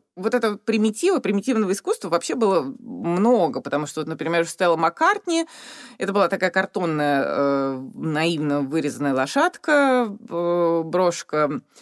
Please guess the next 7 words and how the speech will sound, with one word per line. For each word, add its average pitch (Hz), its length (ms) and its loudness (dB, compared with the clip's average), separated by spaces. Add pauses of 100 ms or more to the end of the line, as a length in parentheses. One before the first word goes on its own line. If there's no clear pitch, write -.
(320)
Или, 269 180 4
например, 226 460 2
м, - 540 -12 (360)
если 247 200 2
брать 233 240 2
не 233 120 2
столь, 349 420 0